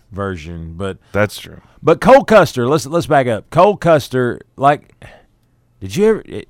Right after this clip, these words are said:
Speaker 1: had you ever heard of Cole Custer before?
Speaker 2: Not at all.
Speaker 1: So I knew he was in the Truck Series.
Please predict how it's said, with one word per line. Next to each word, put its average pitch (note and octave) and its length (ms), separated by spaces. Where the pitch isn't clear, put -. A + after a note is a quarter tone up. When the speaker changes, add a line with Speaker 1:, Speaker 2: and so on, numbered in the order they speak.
Speaker 1:
had C3 160
you E3+ 120
ever D3+ 200
heard C3 180
of B2+ 60
Cole C3 160
Custer A#2 400
before? G2+ 600
Speaker 2:
Not E2+ 380
at E2 260
all. D2 280
Speaker 1:
So E3 320
I G3 160
knew C4 240
he A3 100
was D3 180
in D#3 120
the C3 100
Truck - 400
Series. D2+ 560